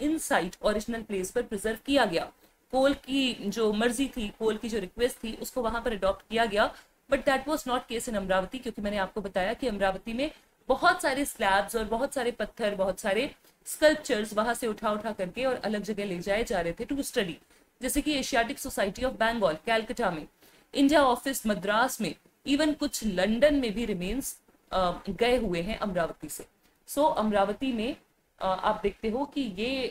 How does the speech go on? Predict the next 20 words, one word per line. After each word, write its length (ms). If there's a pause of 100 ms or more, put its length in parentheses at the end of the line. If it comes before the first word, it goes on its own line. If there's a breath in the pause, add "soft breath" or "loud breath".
अ, 180
preservation 680
in 220
situ 320
हमें 220
देखने 220
को 100
नहीं 240
मिलता 280
है। 60
तो 200
अब 120
आपके 220
prelims 420
में 100
क्या 100
पता 200
सवाल 340
आ 80
जाए 240